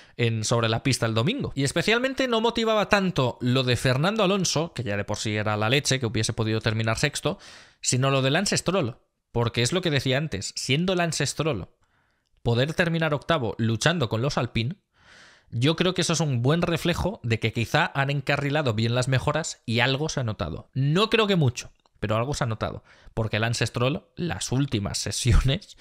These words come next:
<laughs> los últimos grandes premios, había sido el panorama desolador. Y ahora poder luchar con estos de tú a tú, habiendo salido desde el pit lane, dices, y siendo Lance Stroll, matizo de nuevo, pues pintaba interesante.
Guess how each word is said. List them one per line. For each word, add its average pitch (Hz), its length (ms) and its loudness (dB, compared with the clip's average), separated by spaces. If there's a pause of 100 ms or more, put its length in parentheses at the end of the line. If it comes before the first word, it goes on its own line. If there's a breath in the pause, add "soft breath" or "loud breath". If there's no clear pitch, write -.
(140)
<laughs> - 180 -20
los 110 280 0
últimos 127 420 0
grandes 110 360 0
premios, 127 560 -2 (100)
había 101 320 -4
sido 104 260 -2
el 143 80 0
panorama 101 480 -2
desolador. 123 580 2
Y 110 140 2
ahora 190 320 4
poder 220 320 2
luchar 208 340 2
con 190 200 2
estos 196 320 -2
de 170 100 0
tú 208 180 0
a 165 100 2
tú, 196 340 0
habiendo 180 420 2
salido 185 400 0
desde 156 220 0
el 135 80 -2
pit 180 180 0
lane, 190 300 2
dices, 123 580 -4
y 117 80 -2
siendo 196 260 2
Lance 185 280 4
Stroll, 185 380 2
matizo 165 380 2
de 175 120 2
nuevo, 175 400 0 (340)
pues - 540 -8
pintaba 107 340 -2
interesante. 110 560 -2